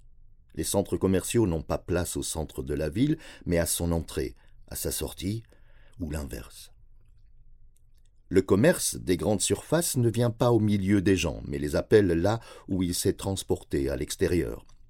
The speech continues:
au centre d'un parking géant comme une aire d'autoroute sans autoroute. Beaucoup d'autos y amènent beaucoup de monde. José n'a pas d'auto,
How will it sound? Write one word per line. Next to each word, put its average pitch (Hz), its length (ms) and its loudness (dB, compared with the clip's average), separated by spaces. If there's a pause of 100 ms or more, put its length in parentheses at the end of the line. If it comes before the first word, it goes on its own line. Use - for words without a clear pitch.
au 80 80 -6
centre - 360 -6
d'un 76 140 -4
parking 78 420 -6
géant 80 360 -4
comme 95 240 -2
une 85 160 0
aire 78 120 -4
d'autoroute 82 560 -6 (140)
sans 110 300 -4
autoroute. - 580 -10 (1900)
Beaucoup 127 380 0
d'autos 117 340 4
y 87 100 2
amènent 80 440 0
beaucoup 85 340 -4
de 73 80 -8
monde. 71 480 -6 (1300)
José 120 320 2
n'a 92 100 2
pas 65 240 -6
d'auto, - 420 -12